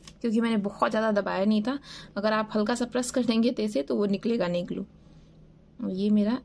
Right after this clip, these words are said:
बहुत ईजीली निकल जा रहा है। ये देखें, ये आप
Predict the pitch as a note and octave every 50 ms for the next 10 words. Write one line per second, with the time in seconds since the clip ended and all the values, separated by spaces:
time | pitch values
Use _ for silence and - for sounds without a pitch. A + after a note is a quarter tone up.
0 | - - A3 G3 F#3 F#3+ F#3+ - G3+ F#3 F#3+ F#3+ G#3 B3+ C4+ B3 A3 G#3 - E3
1 | E3 E3+ F3 E3+ F3 F#3 F3+ F#3 G#3 - - - - - - - - - - -
2 | - - - - - - - - - - - - - F#3+ F3+ F#3+ F#3+ - C4 D4
3 | - - - - - - - - _ - - - _ - A3 F#3+ F#3+ G3